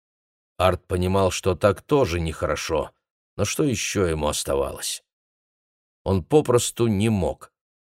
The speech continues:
не способен был войти. Потом он позвонит Эленор Доукс, попросит сообщить старшей сестре Сьюзен Мари. А сам что? Об этом Арт и думать не хотел.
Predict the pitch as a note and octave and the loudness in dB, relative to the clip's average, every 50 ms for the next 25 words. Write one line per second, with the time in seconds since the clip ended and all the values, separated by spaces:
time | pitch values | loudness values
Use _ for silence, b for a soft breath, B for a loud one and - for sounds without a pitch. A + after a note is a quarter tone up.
0 | _ _ _ _ - E2 G#2 A#2+ A#2 - - - B2+ A#2 - - C3 B2 F2 F2+ | _ _ _ _ -4 -2 -2 0 -2 0 4 4 4 4 4 2 2 2 4 2
1 | E2 D#2+ D#2 D#2 D#2 D2 C#2+ D2+ E2 E2+ D#2 D2+ - E2 C#2+ - _ _ _ _ | 0 -2 -2 -2 -2 -2 0 0 0 -2 -2 -6 -10 -12 -12 -12 _ _ _ _
2 | _ _ _ _ _ _ _ _ - - G2+ G2 - D3 C3+ A#2 G2 F2 D2+ E2+ | _ _ _ _ _ _ _ _ 0 2 4 6 6 6 6 6 4 2 0 -2
3 | D#2 D2 F#2 F#2 F2+ F2+ F2+ D#2+ - - - G#2 F#2+ E2+ D#2+ D#2 D#2 D#2 D2+ D#2 | -2 0 2 2 2 2 0 -2 -2 0 2 2 2 2 2 0 -2 -2 -2 -2
4 | D2 D2 A#2 B2+ B2+ B2 A#2+ A2+ G2 - - - - - _ _ _ _ _ _ | 2 6 8 8 10 10 8 4 2 -2 -4 -6 -6 -8 _ _ _ _ _ _
5 | - E2 D#2 - - C#3 C3+ - - F#2+ - - - G2+ F2+ D#2+ - - - G#2+ | -6 -4 -2 0 2 2 2 0 -2 -6 -4 -2 0 0 0 0 -2 -2 -4 -2
6 | F#2+ - - - - - G#2+ G#2 G2+ F2 - - - D#2+ - - - D#2+ - - | -2 -4 -4 -4 2 4 6 6 6 4 0 -6 -6 -6 -6 -6 -6 -6 -6 -6
7 | - G2+ F#2+ G2+ F#2+ - - - - F2+ F#2+ F2+ E2 F#2 F2+ F2 E2 E2 D#2 C#2+ | -4 -2 0 0 0 0 -2 -6 -4 -4 -2 -2 0 0 0 0 0 0 -2 -2
8 | D2 D2+ D2 - _ _ _ _ _ _ _ _ _ _ _ _ _ - E2 E2+ | -4 -6 -8 -10 _ _ _ _ _ _ _ _ _ _ _ _ _ -4 -4 -4
9 | - - - B2 B2+ B2 A2+ - - - A#2+ A#2 A#2 A2+ G#2+ - _ _ _ _ | 0 2 4 4 4 4 2 -2 2 4 6 6 6 6 2 0 _ _ _ _
10 | _ _ _ _ _ _ _ _ - E2+ F2 G2 B2+ C3+ C3 B2+ A#2+ A#2 A#2+ A#2+ | _ _ _ _ _ _ _ _ -4 0 2 4 4 4 4 4 4 4 4 4
11 | A#2 G#2 - A2 G2 E2+ G#2 C#3+ C#3+ G2+ D2 - - E2+ D2+ - E2+ D2+ - E2+ | 4 2 2 0 0 2 2 0 0 0 -4 -6 -8 -8 -4 -4 -4 -4 -4 -6
12 | D#2 D2+ D2 - | -6 -6 -8 -10